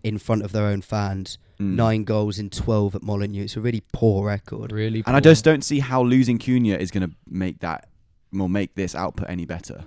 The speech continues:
Speaker 3: I don't know. I think, um, I think you have Daniel Podence coming in.
Speaker 2: Yeah.
Speaker 3: Who, uh, he's gone a bit out of form recently, but hopefully with some minutes now, he may notch up a, an attacking
Speaker 2: Yeah.
Speaker 3: output or so. But that's hoping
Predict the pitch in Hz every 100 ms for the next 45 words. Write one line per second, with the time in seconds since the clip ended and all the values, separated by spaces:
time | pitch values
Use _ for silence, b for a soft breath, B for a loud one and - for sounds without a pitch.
0 | - 208 233 254 254 262 208 165 - 240
1 | 240 - 175 156 143 131 - - - 214
2 | 190 139 160 151 147 123 151 156 117 98
3 | - 110 107 120 180 - - 82 82 76
4 | 131 135 123 117 113 113 110 87 - -
5 | 120 190 185 151 143 220 175 139 - 170
6 | 143 151 165 - 127 120 139 160 175 151
7 | 139 135 - 131 131 135 120 151 147 127
8 | 127 123 120 110 b b b b - 127
9 | 123 131 - 123 117 113 113 117 - 123
10 | - 120 113 117 - - - 98 98 92
11 | 98 127 120 - 92 - 131 127 127 113
12 | 90 135 - - 127 135 - 101 98